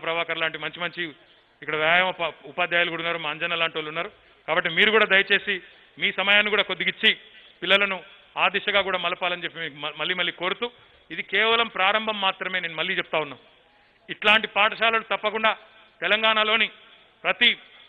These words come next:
మండలంలో, ప్రతి జిల్లాలో, ప్రతి పట్టణంలో రావాలనేదే మా ముఖ్యమంత్రి గారి కల, మన ప్రభుత్వం యొక్క కల.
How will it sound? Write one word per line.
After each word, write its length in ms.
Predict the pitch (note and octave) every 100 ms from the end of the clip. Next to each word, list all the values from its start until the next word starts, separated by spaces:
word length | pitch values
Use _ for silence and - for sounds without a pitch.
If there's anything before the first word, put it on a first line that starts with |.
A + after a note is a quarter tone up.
| -
మండలంలో, 640 | C3+ F3 G#3+ A3 G#3+ A3
ప్రతి 300 | G#3+ F#3+ F#3+
జిల్లాలో, 480 | F3 E3 G3+ A3+ A3
ప్రతి 260 | A3 G3 -
పట్టణంలో 520 | - - A3+ A3+ A3
రావాలనేదే 720 | G3+ G3 G3 F#3+ F#3 F#3+ F3 - - _ -
మా 200 | D#3+ D#3+ -
ముఖ్యమంత్రి 420 | D#3 G3+ G#3 G3
గారి 180 | G3 F#3+
కల, 200 | F#3 F#3
మన 160 | F#3+ E3+
ప్రభుత్వం 400 | D3+ F3+ - F#3
యొక్క 160 | F3
కల. 240 | E3 F3+